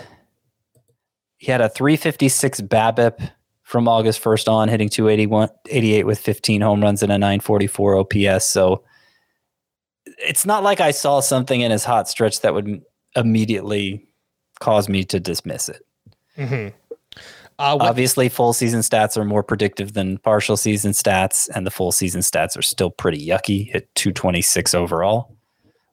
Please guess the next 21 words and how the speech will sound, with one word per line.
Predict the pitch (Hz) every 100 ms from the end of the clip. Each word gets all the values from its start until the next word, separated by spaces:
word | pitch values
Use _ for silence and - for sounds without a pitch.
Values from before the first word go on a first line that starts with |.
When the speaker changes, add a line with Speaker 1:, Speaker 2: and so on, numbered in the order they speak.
| -
Speaker 1:
But, | 104 104 95 - _ _ _ _ _ _ _ _ _ _
you | 120
know, | 101 92
go | 101 110
back | 113 110 107
to | - 113
our | 107
mindset | 104 107 104 113 107
on | 98 101
Ian | 101
Happ | 104 101 101
entering | 101 104 98
twenty | - 104 95
twenty-one, | 92 95 92 92 92 90
look | 95
at | 80
how | 98
he | 90
finished | - 95 90 -
the |
season, | - 87 92 90